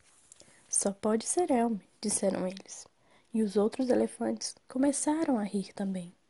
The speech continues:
como nunca tinham rido na vida. Com as risadas, a nuvem escura arrebentou, e quando a chuva caiu em Elmer, seu xadrez foi aparecendo de novo.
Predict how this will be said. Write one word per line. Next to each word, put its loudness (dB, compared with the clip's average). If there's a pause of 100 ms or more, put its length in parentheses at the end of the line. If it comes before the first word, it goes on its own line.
(300)
como 2
nunca 0
tinham 0
rido -4
na 0
vida. -6 (1000)
Com 4
as 2
risadas, 0
a 4
nuvem 4
escura 0
arrebentou, 0 (380)
e 0
quando -2
a -4
chuva 2
caiu 2
em 0
Elmer, 0 (220)
seu 4
xadrez 2
foi 0
aparecendo -2
de 0
novo. 2